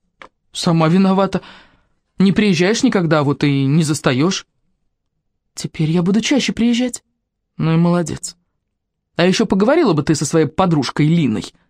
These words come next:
«Что случилось?» «Ничего. Но у Марчелло и без неё забот хватает, а тут ещё она».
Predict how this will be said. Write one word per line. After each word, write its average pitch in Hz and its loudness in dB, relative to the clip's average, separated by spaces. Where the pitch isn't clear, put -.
«Что - -6
случилось?» - -10
«Ничего. 151 0
Но 160 2
у - 4
Марчелло 165 0
и 151 2
без 160 0
неё 214 2
забот 143 0
хватает, 135 0
а 131 -2
тут 147 -2
ещё 180 0
она». 165 -2